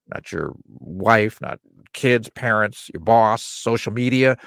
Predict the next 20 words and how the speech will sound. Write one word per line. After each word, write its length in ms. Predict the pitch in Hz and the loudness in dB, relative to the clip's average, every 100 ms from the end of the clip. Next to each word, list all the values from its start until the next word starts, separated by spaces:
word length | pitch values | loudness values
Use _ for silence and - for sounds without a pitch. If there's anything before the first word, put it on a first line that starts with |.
| - _ _ _ _ - | -20 _ _ _ _ -12
Jesus. 800 | 95 98 87 - - - - _ _ _ _ _ _ _ _ _ _ _ | -6 -4 -4 -8 -18 -20 -20 _ _ _ _ _ _ _ _ _ _ _
And 80 | 101 | -12
when 80 | 95 | -8
you 80 | 92 | -10
do 280 | 90 151 170 | -8 -8 -6
this, 720 | 120 87 - - - - _ _ _ _ _ | -6 -6 -8 -18 -20 -20 _ _ _ _ _
the 80 | - | -8
Bible 260 | 107 113 139 | -2 -2 -2
says 280 | - 107 117 | -6 -6 -6
you 60 | |
become 480 | 107 - 127 120 110 | -10 -8 -8 -8 -10
born 460 | - 104 120 123 120 - | -10 -6 -4 -4 -6 -12
again. 560 | 117 113 135 127 170 - - | -14 -10 -8 -6 -8 -14 -12
You 120 | 117 | -4
now 160 | 123 123 | -2 -2
have 180 | 131 | -4
the 80 | 104 | -6
Spirit 480 | 104 - 127 143 156 | -10 -10 -6 -4 -2
of 200 | 120 95 | -4 -6
God 340 | 117 127 131 | -4 0 -2